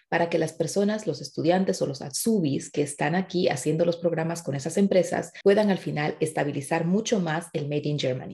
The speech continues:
Si bien es cierto que con la era de la digitalización las máquinas van a reemplazar a muchos trabajos,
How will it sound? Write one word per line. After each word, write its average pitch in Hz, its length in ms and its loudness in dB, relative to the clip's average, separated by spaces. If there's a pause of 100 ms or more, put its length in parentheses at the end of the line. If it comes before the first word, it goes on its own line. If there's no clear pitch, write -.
Si - 120 -2
bien 220 180 4
es 285 80 0
cierto 233 380 2
que 156 120 -2
con 156 140 0
la 139 120 2
era 202 180 4
de 180 80 6
la 165 100 4
digitalización 180 800 0
las 143 180 -2
máquinas 160 520 -2
van 151 120 2
a 170 60 0
reemplazar 170 560 0
a 147 120 -2
muchos 156 340 -4
trabajos, 196 520 0